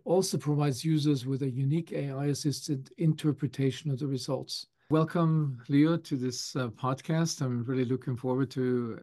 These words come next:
uh, hear about your experience and, and, and your venture into the microbiome space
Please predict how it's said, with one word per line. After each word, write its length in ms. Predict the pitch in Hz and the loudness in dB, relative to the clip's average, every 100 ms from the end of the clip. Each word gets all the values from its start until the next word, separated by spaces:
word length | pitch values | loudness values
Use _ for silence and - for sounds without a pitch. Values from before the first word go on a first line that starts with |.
| - | -14
uh, 540 | - 127 127 - - | -14 -12 -14 -16 -10
hear 220 | 120 139 | 0 2
about 260 | 123 127 120 | 4 2 0
your 360 | 135 139 139 - | 0 2 0 -2
experience 840 | 139 - - 160 156 160 160 - | -4 0 4 6 6 6 4 2
and, 340 | 135 123 120 - | -2 -2 -4 -6
and, 320 | - 127 110 - - - 185 | -6 -4 -6 -8 -20 -18 -12
and 160 | 139 131 | -4 0
your 180 | 131 131 | 2 2
venture 480 | 135 143 - 139 | 2 -2 0 0
into 320 | 131 131 - 123 | 0 -2 -4 -2
the 100 | 123 | -2
microbiome 960 | 123 127 131 120 127 131 127 120 117 - - 196 | -2 -4 -4 -2 -2 -2 -2 -4 -6 -8 -16 -12
space 760 | - - 135 143 - - - | -8 0 2 4 2 0 -2